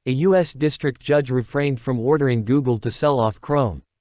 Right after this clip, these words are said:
the world's most popular browser, but ordered the tech company to end exclusive deals that make Google the default search engine on phones and other devices.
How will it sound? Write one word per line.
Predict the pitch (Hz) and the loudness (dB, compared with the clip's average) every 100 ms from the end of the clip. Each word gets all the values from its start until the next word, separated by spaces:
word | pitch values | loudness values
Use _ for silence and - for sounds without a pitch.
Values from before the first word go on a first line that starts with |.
| _ | _
the | 131 | 0
world's | 143 185 165 | 2 2 0
most | 151 160 - - | 0 0 -2 -4
popular | 147 143 139 117 | -4 -2 -2 0
browser, | 101 131 135 95 78 - | 0 0 0 -4 -10 -6
but | 123 | -6
ordered | 123 175 170 139 | 0 0 2 0
the | |
tech | 123 165 156 | -2 -2 -2
company | - 147 131 123 | -2 -2 0 -2
to | 113 120 | -4 -4
end | 135 127 | -2 -2
exclusive | 110 - 170 165 123 98 | -4 -4 -4 -2 -4 -2
deals | 127 127 107 | -2 -2 -2
that | 113 | -2
make | 113 139 127 | 0 -2 -2
Google | 123 143 117 | -2 0 0
the | 104 | -2
default | 110 110 - 143 113 | -2 -2 0 -2 -2
search | - 151 131 | -2 -4 0
engine | 127 110 110 | -2 -2 -2
on | 110 113 | -2 -6
phones | - 139 131 110 | -2 -2 0 -2
and | 107 | -2
other | 120 113 | 0 -2
devices. | 101 104 120 - 76 69 | -2 0 -2 -4 -12 -16